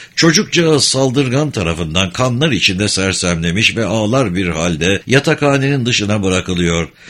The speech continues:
Sonunda korkudan kas katı kesilmiş annesi bütün cesaretini toplayıp dışarı çıkıyor, yavrusuna sarılıp teselli ediyor. Şavik oradan geçerken anneyle çocuğu görüp "Neler oluyor burada?" diye soruyor.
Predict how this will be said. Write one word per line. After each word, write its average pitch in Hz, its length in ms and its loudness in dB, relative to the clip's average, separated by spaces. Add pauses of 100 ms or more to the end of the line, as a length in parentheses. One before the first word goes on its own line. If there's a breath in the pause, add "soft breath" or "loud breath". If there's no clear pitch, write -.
(140 loud breath)
Sonunda 170 500 4
korkudan 151 500 2
kas 151 280 2
katı 135 260 -2
kesilmiş 113 480 0
annesi 90 460 0
bütün 147 260 -2
cesaretini 117 640 0
toplayıp 90 460 -2
dışarı 80 380 -2
çıkıyor, 95 500 0 (240 loud breath)
yavrusuna 143 600 2
sarılıp 123 480 -2
teselli 101 640 0
ediyor. 78 520 -2 (1800 loud breath)
Şavik 165 380 2
oradan 123 440 2
geçerken 82 560 0
anneyle 139 560 0
çocuğu 123 400 0
görüp 80 340 -2
"Neler 104 240 6
oluyor 127 380 4
burada?" 101 340 2
diye 90 200 2
soruyor. 78 580 -2